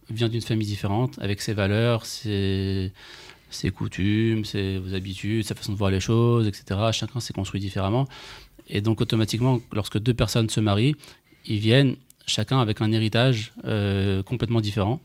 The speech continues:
même s'ils habitent la même rue, mais c'est toujours un héritage qui est complètement différent. Et on a, on a tous une fidélité à cet héritage-là, qu'on le veuille ou non, qu'on soit d'accord avec ses parents ou non, mais en tout cas, inconsciemment ou consciemment, on a tous une fidélité à cet héritage-là.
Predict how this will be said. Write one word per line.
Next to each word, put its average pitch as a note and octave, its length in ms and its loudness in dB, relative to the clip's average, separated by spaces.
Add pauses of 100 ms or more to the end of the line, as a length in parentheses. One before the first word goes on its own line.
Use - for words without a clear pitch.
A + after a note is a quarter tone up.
(160)
même G#2 120 -2
s'ils G#2+ 200 -4
habitent G#2 220 -4
la F#2+ 80 -2
même F#2+ 120 2
rue, A2 140 0
mais G2+ 100 -2
c'est G2 180 -6
toujours B2+ 320 0
un G2+ 100 -2
héritage G#2+ 260 -4
qui G2+ 100 -4
est - 20 -6
complètement A2 320 -2
différent. G2+ 400 0 (580)
Et B2+ 120 4
on B2 200 4
a, A#2+ 220 4
on A#2 120 2
a G#2+ 80 2
tous - 360 2 (200)
une A#2 160 -2
fidélité B2+ 460 2
à C#3 60 6
cet B2 160 -2
héritage-là, G#2+ 420 0 (400)
qu'on A#2+ 100 0
le A2+ 80 4
veuille A2+ 200 4
ou G#2+ 40 4
non, A#2+ 280 4
qu'on A2 100 -6
soit G#2+ 140 -4
d'accord G#2+ 160 0
avec G2+ 100 0
ses G#2+ 100 -4
parents G#2+ 280 -2
ou G#2+ 40 0
non, C#3+ 100 2
mais B2+ 100 2
en G#2+ 40 2
tout B2+ 100 -8
cas, C3 160 4 (600)
inconsciemment A#2+ 580 2
ou A2+ 40 2
consciemment, A#2+ 400 0
on A#2+ 100 2
a G2+ 60 0
tous - 260 -2
une A2 100 -4
fidélité A#2+ 500 0
à G#2 40 2
cet G#2+ 180 -4
héritage-là. A2 520 2